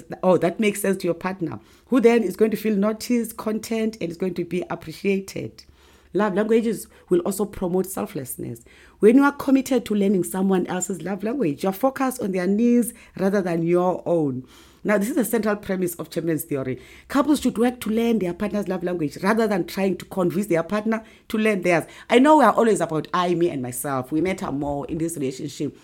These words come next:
I'm the one who should be shown love and all of that. But you know what? If,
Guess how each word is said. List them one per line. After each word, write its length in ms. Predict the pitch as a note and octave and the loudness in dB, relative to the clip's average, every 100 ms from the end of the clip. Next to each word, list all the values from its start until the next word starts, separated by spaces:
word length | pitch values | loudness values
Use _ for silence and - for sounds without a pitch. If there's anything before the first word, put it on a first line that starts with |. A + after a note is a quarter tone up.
| _ _ | _ _
I'm 240 | F3+ F#3 E3 | 2 2 2
the 120 | D3+ | 2
one 220 | D3+ E3 | 2 0
who 80 | D#3+ | -2
should 160 | E3 | -6
be 80 | D3+ | -8
shown 240 | C3+ E3+ D#3+ | -6 -4 -2
love 260 | D3+ D3+ | -2 -2
and 120 | C3 | -2
all 100 | C3 | -2
of 160 | C#3+ - | -4 -4
that. 220 | C3 C3 - - - | -4 -4 -6 -12 -2
But 140 | G3+ | 2
you 80 | A3+ | 4
know 160 | B3 B3 | 4 4
what? 280 | G#3 F#3+ - - - - - | 2 0 -6 -20 -20 -14 2
If, 240 | C#4+ D4+ | 4 4